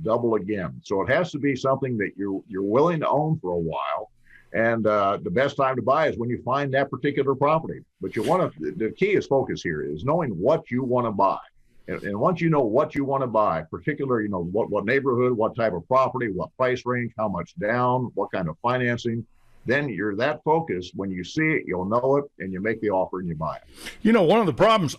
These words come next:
Speaker 2: I see is, uh, I always say the deal of a lifetime comes along about once a month if you're ready. Um, people just let deals go because, well, they weren't planning on this opportunity coming up,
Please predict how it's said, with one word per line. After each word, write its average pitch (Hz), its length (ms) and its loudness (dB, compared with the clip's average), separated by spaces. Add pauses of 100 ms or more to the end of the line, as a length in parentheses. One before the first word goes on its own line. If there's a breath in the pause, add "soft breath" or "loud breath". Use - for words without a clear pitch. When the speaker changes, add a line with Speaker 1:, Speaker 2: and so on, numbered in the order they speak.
Speaker 2:
I 233 260 2
see 147 500 0
is, 156 400 6 (440 soft breath)
uh, 160 320 2
I 170 200 2
always 196 280 6
say 226 160 6
the 147 140 4
deal 226 260 8
of 190 80 4
a 151 60 6
lifetime 156 600 4
comes 226 360 2
along 160 340 6
about 180 400 2
once 202 320 2
a 139 60 6
month 143 440 2 (200 soft breath)
if 196 260 4
you're 180 180 8
ready. 208 460 4 (460 soft breath)
Um, 147 500 6 (140)
people 240 300 4
just 185 360 2 (160)
let 160 460 2
deals 190 340 2
go 226 320 4
because, 180 420 2
well, 196 300 2
they 208 220 0
weren't 165 600 2
planning 180 460 2
on 170 200 4
this 165 220 4
opportunity 160 680 2
coming 120 380 2
up, 120 300 2